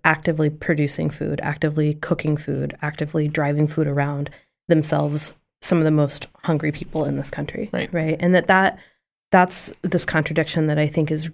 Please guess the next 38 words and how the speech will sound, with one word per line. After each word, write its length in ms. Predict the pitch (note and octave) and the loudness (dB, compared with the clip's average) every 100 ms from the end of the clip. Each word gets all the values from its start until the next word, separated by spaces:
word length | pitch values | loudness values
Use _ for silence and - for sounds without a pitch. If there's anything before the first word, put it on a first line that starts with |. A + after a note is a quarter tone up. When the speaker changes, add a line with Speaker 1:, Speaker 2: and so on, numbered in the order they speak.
| - | 2
Speaker 1:
really, 560 | A3 A#3 D#3+ D3+ - - _ _ _ | 4 6 6 4 0 -10 _ _ _
is 240 | G3+ G3 | 2 4
really 260 | F3+ F3+ D#3+ | 6 6 6
troubling. 500 | - D#3 - - - _ _ _ _ _ | 2 -2 -2 -8 -10 _ _ _ _ _
That 140 | - D#3+ | -2 0
if 140 | - | 2
we 80 | D#3 | 2
look 180 | D#3 D3+ | 2 2
at 80 | E3+ | 2
rates 220 | D#3+ D#3 | 2 0
of 80 | D3+ | -2
food 160 | D#3 | 0
insecurity 400 | D3+ - - D#3 | 0 -2 -2 -2
for 140 | D3 F3+ | -2 -6
farm 280 | - A#3+ | 0 2
workers, 460 | D#3 D#3 E3 D#3 D3+ - _ _ _ _ | 2 0 -2 -2 -4 -12 _ _ _ _
you 100 | D#3 | 0
know, 60 | D3 | 2
the, 260 | D3+ - | 2 2
the 120 | E3 | 0
research 360 | D#3+ D#3 - D#3 | 0 0 -2 -4
has 80 | D#3 | -6
shown 240 | - D3 D3 | -2 0 2
that 100 | D3 | 0
it 80 | |
can 120 | - D3+ | 0 2
be 120 | D3+ | 2
as 140 | D3 | 0
high 240 | - - E3 | -4 -2 -2
as 200 | - - | -4 -6
three 200 | - D#3+ | -2 -2
to 60 | |
four 180 | D#3+ D#3 | -2 -4
times 320 | D3+ D3+ D3 | -4 -2 -2
the 60 | D#3+ | -2
national 380 | E3 D3+ - D#3 | -4 -4 -4 0
average. 360 | D3+ D3+ - | 0 0 -2
Speaker 2:
Hmm. 160 | F3 D3 | 0 0